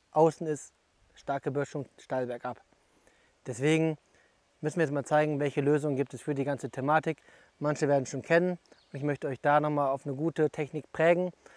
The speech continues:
Und nachher kann man auch Techniken mischen. Es gibt da auch kein Schwarz-Weiß. Aber der Mythos, es funktioniert nur über den Hüftimpuls, den würde ich auf jeden Fall heute mal zerstören wollen. Wieder mal.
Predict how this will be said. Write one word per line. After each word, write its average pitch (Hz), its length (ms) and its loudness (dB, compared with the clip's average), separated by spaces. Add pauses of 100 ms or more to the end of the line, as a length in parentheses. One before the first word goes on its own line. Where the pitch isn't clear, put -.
(300)
Und 147 100 -4
nachher 156 280 4
kann 160 140 -2
man 156 160 2
auch 139 120 -2
Techniken 139 440 -4
mischen. 208 320 0
Es 165 140 -4
gibt 165 160 -6
da 139 60 -6
auch 131 100 -6
kein 131 180 -6
Schwarz-Weiß. 147 680 0 (480)
Aber 151 260 4
der 147 140 4
Mythos, 160 520 2 (180)
es - 100 -20
funktioniert 143 480 -2
nur 160 240 4
über 143 180 -2
den 135 300 -8
Hüftimpuls, 170 680 -2 (540)
den 139 120 0
würde 135 120 0
ich 135 80 -2
auf 123 100 -6
jeden 139 200 0
Fall 135 180 0
heute 135 200 2
mal 131 160 -4
zerstören 127 440 -6
wollen. 113 280 -10 (220)
Wieder 131 260 -2
mal. 107 260 -10